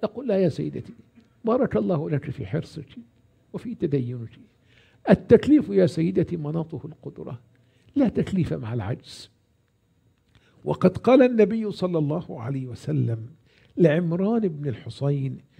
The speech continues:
فيما رواه البخاري في صحيحه عندما قال: "كانت بي بواسير فسألت النبي صلى الله عليه وسلم عن الصلاة، قال: 'صل قائما، فإن لم تستطع فقاعداً، فإن لم تستطع فعلى جنب،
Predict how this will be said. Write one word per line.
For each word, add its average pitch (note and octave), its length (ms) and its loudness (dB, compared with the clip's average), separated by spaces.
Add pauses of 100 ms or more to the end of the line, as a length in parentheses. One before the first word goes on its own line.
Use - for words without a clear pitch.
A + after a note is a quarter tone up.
(120)
فيما G3 320 0
رواه F3+ 320 2
البخاري D#3 600 -2
في C#3 160 -8
صحيحه C3 720 -8 (440)
عندما C3+ 360 -2
قال: D#3 400 4
"كانت G#3 380 4
بي A3 180 -4
بواسير D3 920 -4 (420)
فسألت C4 520 6
النبي G#3 480 0
صلى D3+ 260 2
الله C#3 340 2
عليه C3+ 180 -6
وسلم C3+ 480 -2
عن C3 180 -4
الصلاة، D#3+ 800 -6 (340)
قال: B3+ 240 2
'صل F#2 300 0
قائما، D3 640 -4 (400)
فإن B3 280 4
لم G3 120 6
تستطع D3 500 -6
فقاعداً، C#4 840 4 (300)
فإن G#3+ 220 6
لم F3 120 6
تستطع - 500 -6
فعلى C3 440 -4
جنب، G#3 300 -4